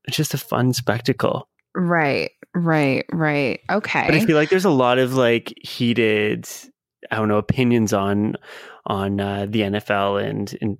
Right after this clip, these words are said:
Speaker 1: and football.
Speaker 2: Mm-hmm.
Speaker 1: I feel like you're about to grill me on something here.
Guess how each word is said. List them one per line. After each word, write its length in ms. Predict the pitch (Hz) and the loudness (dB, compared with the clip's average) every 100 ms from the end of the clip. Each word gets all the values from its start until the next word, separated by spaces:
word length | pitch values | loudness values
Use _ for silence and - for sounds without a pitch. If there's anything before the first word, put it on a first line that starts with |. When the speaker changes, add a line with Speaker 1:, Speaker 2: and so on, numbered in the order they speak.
| - | -6
Speaker 1:
and 120 | 107 | -6
football. 480 | - 101 - 117 - | -4 -4 -2 0 0
Speaker 2:
Mm-hmm. 200 | 160 165 165 | 0 -2 -4
Speaker 1:
I 60 | |
feel 160 | 131 131 | 0 2
like 120 | 123 | 2
you're 100 | 135 | 2
about 140 | 120 127 | 0 0
to 80 | 131 | -2
grill 260 | 113 110 | 0 2
me 100 | 117 | 4
on 120 | 117 104 | 2 0
something 400 | 107 101 101 110 | -2 -2 -4 -2
here. 360 | 110 - - | -4 -4 -8